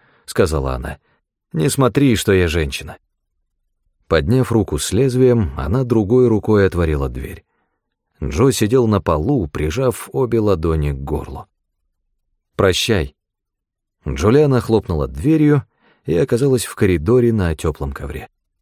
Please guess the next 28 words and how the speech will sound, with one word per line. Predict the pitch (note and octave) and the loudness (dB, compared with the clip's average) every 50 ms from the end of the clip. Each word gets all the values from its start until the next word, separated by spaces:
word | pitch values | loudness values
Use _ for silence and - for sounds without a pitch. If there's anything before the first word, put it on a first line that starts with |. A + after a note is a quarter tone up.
| _ _ _ _ | _ _ _ _
Навстречу, | _ D2+ C2+ B1+ - - - G2+ A#2 C#3+ C#3+ - - B2+ A2+ | _ -6 -4 -4 -6 -6 -2 2 2 2 2 2 2 2 2
опустив | G2+ - F#2+ F2+ - - E3+ D#3+ B2+ G2 E2+ | 2 2 0 -4 -2 -2 -2 -2 -2 -2 -2
голову | G2+ B2+ D3+ D3+ C#3 C#3 B2+ A#2 B2 A#2 G#2+ | 0 0 2 2 2 2 2 2 2 2 2
и | F2+ D#2+ D2 | 0 0 -2
что-то | - - D3 - B2 | -4 -6 -4 -2 -2
напевая | A2+ G#2+ F#2+ - E2 D2+ D2 F#2 C3+ C3+ B2+ B2 A#2+ | 0 0 -2 -2 -4 -2 0 0 0 2 2 2 2
и | G#2+ G2 | 2 0
поглядывая | - - E2+ D2 C#2+ F#2 A#2 A#2+ A2+ G#2 G#2+ G2 G2+ G2 F#2+ F2 | 0 -2 -4 -2 0 0 2 2 2 2 2 2 2 2 2 2
на | F2 E2+ | 0 -2
номера | E2 E2 D#2 E2 D#2+ D#2+ D2+ | -2 -2 -2 -2 0 -2 -2
дверей, | C#2 C#2 C#2+ F2+ A#2 D3+ D#3 D3+ C#3+ - _ _ _ _ _ _ _ _ _ | -2 -2 -4 -4 -2 -2 -4 -4 -6 -8 _ _ _ _ _ _ _ _ _
катила | _ - F2 - D#3 E3 D#3 D3 | _ -2 0 2 2 0 0 2
тележку | B2+ C3 C#3 C#3 B2 - - - E2+ C#2+ | 2 2 2 2 0 0 -4 -4 -4 -2
женщина | C2+ G2 D3+ D#3+ D3+ C3+ - D3 C#3+ C#3+ C3+ G#2+ | 0 0 0 0 0 -2 -2 -2 0 0 0 0
в | E2 C#2+ | -2 0
белом | D2+ E2+ D#2+ D2+ D2 C#2 | 0 0 0 0 -2 -4
халате. | C2+ - D2 C#2 B1+ C2+ B1+ - - - - - _ _ _ _ _ _ _ _ _ _ _ | -6 -8 -8 -8 -6 -8 -8 -10 -14 -18 -20 -20 _ _ _ _ _ _ _ _ _ _ _
Когда | - - D2 C#2 E2+ G#2+ G#2+ | -4 -4 -2 0 2 2 4
она | G2+ G2 | 2 2
поравнялась | F2+ - F2 E2+ D#2+ F2 F#2+ F#2+ F2+ E2 D2+ | 2 2 2 2 2 2 2 2 2 0 -2
с | C#2 C2+ | -4 -6
Джулианой, | C#2+ C#2+ D#2 D2+ C#2 C#2+ D#2+ A#2 C3+ A2+ E2 C#2+ C2+ B1+ - - _ _ _ _ _ _ _ _ _ | -6 -4 -4 -2 -2 0 0 0 0 0 -2 -4 -6 -8 -12 -18 _ _ _ _ _ _ _ _ _
глаза | - C#2 C#2 D#2 E2+ F2 F2 C3 | -8 -4 0 0 0 2 2 4
её | C3+ B2+ A#2 G2 F#2 D#2 | 4 4 2 2 0 -2
выпучились, | C2 B1+ C2 D#2 C3 E3 D3+ D3 - - - - D2 C2 C2 C#2 - D#3+ | -2 -6 -4 -2 -2 -2 0 -2 -6 -8 -6 -6 -8 -8 -8 -8 -4 -2
а | F3 D#3+ | -2 -2
челюсть | D3 - - G2+ F#2 F2 D#2+ D#2+ D#2 - - | -4 -4 -2 0 0 2 0 0 -4 -4 -8
отвисла. | G#2 - - B1+ - - - - - - | -8 -8 -8 -12 -12 -12 -14 -16 -18 -20